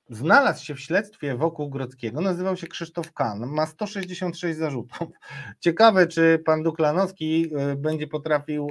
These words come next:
e, sto sześćdziesięciu sześciu takich pacjentów znaleźć. Moim zdaniem nie, moim zdaniem to jest,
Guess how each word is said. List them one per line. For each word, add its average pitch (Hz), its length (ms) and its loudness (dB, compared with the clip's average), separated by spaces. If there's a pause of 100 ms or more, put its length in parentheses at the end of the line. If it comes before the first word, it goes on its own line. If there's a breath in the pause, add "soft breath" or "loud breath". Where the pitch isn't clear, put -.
(100)
e, 135 100 -4
sto 135 140 -12
sześćdziesięciu 143 540 -10
sześciu 143 280 -12
takich 143 280 -14
pacjentów 139 480 -6
znaleźć. 175 340 2 (200 loud breath)
Moim 180 240 2
zdaniem 147 440 4
nie, 170 180 6
moim 147 240 0
zdaniem 131 320 -2
to 127 100 -4
jest, 123 240 2